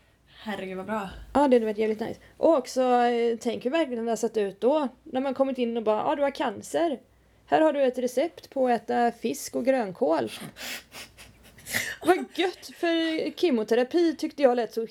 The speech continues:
Speaker 2: himla jobbigt.
Speaker 1: Ja.
Speaker 2: Men fisk och grönkål, det är ju grejer som jag tycker om båda två. Tack.
Speaker 1: Ja, men nu kan du ju bara äta en ingefära smoothie. Plötsligt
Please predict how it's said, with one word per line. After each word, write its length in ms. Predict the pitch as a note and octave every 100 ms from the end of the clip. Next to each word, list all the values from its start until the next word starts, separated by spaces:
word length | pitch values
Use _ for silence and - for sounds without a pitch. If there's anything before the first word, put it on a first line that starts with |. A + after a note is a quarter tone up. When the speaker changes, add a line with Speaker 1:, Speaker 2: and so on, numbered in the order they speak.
| - F#4
Speaker 2:
himla 360 | A#3+ F#3+ E4
jobbigt. 600 | G4 B3+ F3 - - - -
Speaker 1:
Ja. 260 | D4 D4+ C#4+ -
Speaker 2:
Men 280 | D4 C#4+
fisk 320 | C4+ C4+ - C4
och 80 |
grönkål, 600 | A#3 C4 G#3 F#3+ C#4 D#4+
det 160 | - A#2
är 40 |
ju 120 | F4 D4+
grejer 280 | C#4 A#3
som 140 | A#3+ B3
jag 120 | A3
tycker 220 | A3+ G3+
om 140 | G#3 G3
båda 200 | F#3+ F#3
två. 400 | A#3 D4 B3 A3+ - - _ _
Tack. 460 | - C#4 B3 - -
Speaker 1:
Ja, 140 | D4+ D4+
men 140 | C#4+
nu 100 | G#3
kan 240 | F3+ G3+ A3+
du 80 |
ju 80 | C#4
bara 320 | C4+ C4 A3+
äta 600 | G#3+ - G#3 F#3+ F#3+ F#3
en 280 | - A3 G#3+
ingefära 640 | G#3+ A#3 G3 F#3 F3+ F3+ F3
smoothie. 760 | G3 F#3 F3+ F#3+ A#3+ B3 C4 - A3
Plötsligt 720 | A#3 A3 - G3+ F#3+ F#3